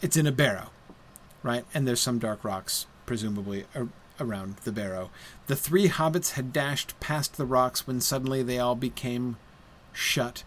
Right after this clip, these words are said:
off, cut off. That is, in the Barrow Downs, are we talking about? So when the hobbits were dashing around, getting lost in the fog, they passed the dark rocks where the barrow with Bilbo's ring mail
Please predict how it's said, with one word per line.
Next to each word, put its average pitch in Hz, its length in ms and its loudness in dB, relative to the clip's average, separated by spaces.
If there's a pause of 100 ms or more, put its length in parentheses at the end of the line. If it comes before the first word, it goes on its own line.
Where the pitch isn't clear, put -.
(140)
off, 139 480 -2 (240)
cut 147 260 -4 (360)
off. 170 340 2 (280)
That 156 140 10
is, 156 240 6 (760)
in 175 140 10
the 156 80 8
Barrow 143 260 8
Downs, 220 540 2 (280)
are 185 100 6
we 196 100 10
talking 226 360 4
about? 233 280 0
So 180 200 6
when 156 280 6
the 151 160 2 (200)
hobbits 185 680 4 (500)
were 170 120 6
dashing 170 540 6
around, 156 500 6
getting 151 260 6
lost 151 420 8
in 156 120 4
the 147 60 2
fog, 156 600 6 (840)
they 151 200 6
passed 160 500 2
the 151 80 2
dark 143 300 4
rocks 139 580 2 (420)
where 139 420 6
the 127 120 0
barrow 135 500 6
with 127 400 0
Bilbo's 135 440 4
ring 135 280 0
mail 131 320 2